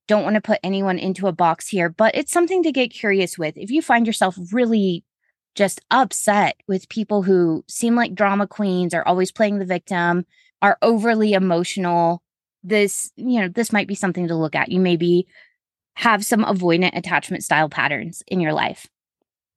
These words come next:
Now, the reason this is an issue is because the avoidant attached child learned early in life that if they had a problem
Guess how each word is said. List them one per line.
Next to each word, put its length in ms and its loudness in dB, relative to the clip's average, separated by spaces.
Now, 340 4
the 180 4
reason 460 4
this 180 2
is 100 -2
an 160 0
issue 500 2
is 140 -2
because 460 -2
the 180 -6
avoidant 560 -2
attached 480 -4
child 420 2
learned 280 0
early 380 2
in 140 2
life 320 2
that 140 -2
if 140 -4
they 140 0
had 220 -2
a 80 -4
problem 520 0